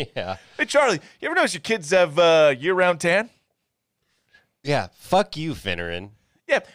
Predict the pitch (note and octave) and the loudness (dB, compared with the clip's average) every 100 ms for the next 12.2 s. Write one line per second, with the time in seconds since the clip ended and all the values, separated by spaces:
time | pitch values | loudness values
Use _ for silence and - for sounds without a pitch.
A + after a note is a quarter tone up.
0 | _ E4 D#4 A#3+ C3+ B2 D#3 A3+ A3 D4 | _ -6 -4 -2 -2 -4 -6 -6 -6 -4
1 | D4 D4+ C4+ A#2 _ D3 D#3 F3+ G3+ G3+ | -4 -4 -4 -4 _ -8 -4 -2 0 0
2 | E3+ - C#3 - D#3+ D3+ A#2+ - A#2+ G2 | -2 -4 -10 -4 -4 -4 -6 -8 -6 -8
3 | - _ _ - A3+ A#3+ - C4 B3+ A#3+ | -10 _ _ -6 -6 -4 -4 -2 0 -2
4 | A3 C4 B3+ D4 D4+ C#4+ D4 - E4 A3+ | -4 -10 -8 -2 -2 -2 -8 -6 -2 -2
5 | - - - F#3 G3+ F#3 A3 - A#3+ A#3+ | -4 -10 -4 0 0 0 -4 -2 0 0
6 | B2 A#3 D4 D4+ D#4 - D4+ D4+ F4 D#4+ | -2 -6 -8 -8 -10 -4 -2 -2 -6 -4
7 | - E4 D#4+ D#4+ D4+ E3+ F#3+ F2 - _ | -2 0 2 2 2 2 0 -4 -10 _
8 | D3 E3+ - E3 B2 D#3 F#3+ - _ _ | _ _ -6 -2 0 0 -2 -4 _ _
9 | _ - G3 D3 A2 G#2 _ C#3 C#3 E3 | _ -6 -4 -4 -6 -10 _ _ -4 0
10 | F3 E3+ - _ A3 F#3 C3+ G2 _ _ | 2 0 -6 _ -2 0 -2 -4 _ _
11 | _ _ _ - A#3 F#3+ A#3+ B3+ B3+ G3+ | _ _ _ -4 -4 -6 -4 -2 -2 -4
12 | G#3 - | -4 -6